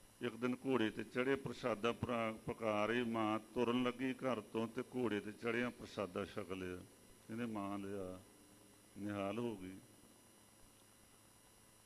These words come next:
ਤੋ ਕਸ਼ਮੀਰ 'ਚ ਬੈਠੀ ਮਾਂ ਚੋਲਾ ਬਣਾ ਕੇ ਬੈਠੀ ਹੈ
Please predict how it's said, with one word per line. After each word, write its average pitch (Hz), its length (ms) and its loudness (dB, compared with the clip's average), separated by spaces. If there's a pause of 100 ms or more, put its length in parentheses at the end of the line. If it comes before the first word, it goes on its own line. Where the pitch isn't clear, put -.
(220)
ਤੋ 135 100 -2
ਕਸ਼ਮੀਰ 127 720 2
'ਚ - 40 -6
ਬੈਠੀ 139 480 6
ਮਾਂ 135 420 4
ਚੋਲਾ 131 460 4
ਬਣਾ 123 340 2
ਕੇ 123 120 -2
ਬੈਠੀ 120 540 -2
ਹੈ 113 300 0